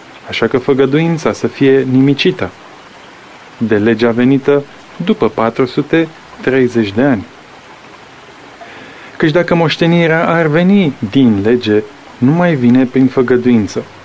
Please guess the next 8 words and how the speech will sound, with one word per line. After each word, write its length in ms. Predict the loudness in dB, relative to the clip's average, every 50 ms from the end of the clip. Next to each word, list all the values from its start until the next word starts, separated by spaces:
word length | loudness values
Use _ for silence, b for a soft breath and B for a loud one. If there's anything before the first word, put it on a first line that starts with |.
| -20 -20 -18
Și 160 | -12 -8 -8 -6
Dumnezeu, 680 | -4 -2 0 0 0 0 0 2 2 2 2 0 -2 -6 -14 -20 -14 -8
printr-o 280 | -4 -4 -2 -2 -2
făgăduință, 760 | -2 0 -2 0 0 0 0 0 0 2 2 2 2 2 0
a 80 | -2 -2
dat-o 300 | -2 -2 -4 -2 -2 -2
lui 200 | 0 2 2 2
Avraam. 480 | 2 0 0 -2 -2 0 0 -2 -2